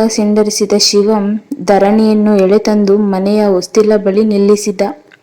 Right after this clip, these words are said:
ಕಾಲಿಗೆ ಕಟ್ಟುತ್ತಿರುವ ತಂಡಿ ಸೀರೆಯನ್ನು ಸಂಭಾಳಿಸಿಕೊಂಡು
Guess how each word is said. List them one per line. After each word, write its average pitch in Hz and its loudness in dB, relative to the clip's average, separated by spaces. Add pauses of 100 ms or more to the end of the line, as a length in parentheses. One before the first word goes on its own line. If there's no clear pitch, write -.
(600)
ಕಾಲಿಗೆ 220 4
ಕಟ್ಟುತ್ತಿರುವ 214 0
ತಂಡಿ 214 0
ಸೀರೆಯನ್ನು 220 2
ಸಂಭಾಳಿಸಿಕೊಂಡು 214 0